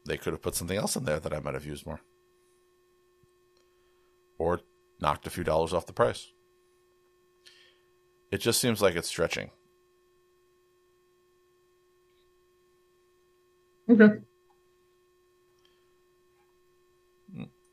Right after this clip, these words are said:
Speaker 1: moving along, let's see what else we have here. Oh, yes. Uh, Google will be introducing a straightforward unsubscribe option to block bulk senders. So this is for Gmail. So they'll add a single button opt-out option so they can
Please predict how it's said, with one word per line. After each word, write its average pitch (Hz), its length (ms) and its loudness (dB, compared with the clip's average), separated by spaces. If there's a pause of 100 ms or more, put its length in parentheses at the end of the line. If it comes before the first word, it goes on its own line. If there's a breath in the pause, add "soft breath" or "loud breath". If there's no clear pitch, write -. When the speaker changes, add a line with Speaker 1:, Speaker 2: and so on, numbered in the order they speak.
Speaker 1:
moving 87 280 -4
along, 85 340 0
let's 85 140 -8
see 87 80 -4
what 76 80 -4
else 64 180 -4
we 67 100 -8
have - 140 -6
here. 58 240 -10
Oh, 87 160 -2
yes. - 280 -6 (960 loud breath)
Uh, 85 120 4
Google 113 320 0
will 104 60 4
be 101 160 0
introducing 95 480 -4
a 78 60 -2
straightforward 92 540 0
unsubscribe 85 760 2
option 76 360 0
to 78 80 -12
block 73 560 -2 (720)
bulk 82 200 -2
senders. 90 340 -4
So 87 80 -6
this 80 180 -6
is 82 80 -8
for 85 140 -10
Gmail. 73 440 -8 (2000 soft breath)
So 92 400 2
they'll 90 320 2
add 90 160 6
a 87 60 -2
single 104 300 -2
button 87 300 0
opt-out 80 440 2
option 69 480 -4
so 82 120 -8
they 76 220 -8
can 80 280 -12